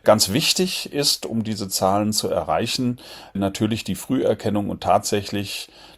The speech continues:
das Abtasten des Hodens und der Gang,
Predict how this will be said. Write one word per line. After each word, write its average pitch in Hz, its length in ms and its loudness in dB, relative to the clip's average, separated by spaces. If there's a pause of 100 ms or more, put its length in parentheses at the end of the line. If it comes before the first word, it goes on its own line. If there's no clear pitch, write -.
das - 340 -2
Abtasten 113 760 2
des 92 240 -4
Hodens 107 680 -2
und - 500 -8
der 87 160 0
Gang, 110 440 2